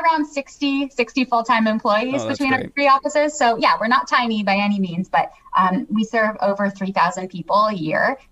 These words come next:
Speaker 1: And so for sixty people to collectively serve three thousand people, you can imagine how hard everybody works.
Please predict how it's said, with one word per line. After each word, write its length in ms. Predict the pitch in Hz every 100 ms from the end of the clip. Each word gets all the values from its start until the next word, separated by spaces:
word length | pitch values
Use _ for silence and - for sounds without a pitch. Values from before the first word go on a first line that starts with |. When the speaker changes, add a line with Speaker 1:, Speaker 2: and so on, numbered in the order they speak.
| -
Speaker 1:
And 120 | 185
so 200 | 190 180
for 100 | 180
sixty 380 | 180 202 - 202
people 340 | 208 196 160
to 140 | 160 202
collectively 440 | 180 170 180 175
serve 300 | 170 175 175
three 160 | 185 185
thousand 360 | 190 180 165
people, 300 | 165 156 -
you 120 | 156
can 100 | -
imagine 500 | 165 160 170 160 - -
how 220 | - 147
hard 260 | - 151 -
everybody 380 | 131 151 - -
works. 320 | - - -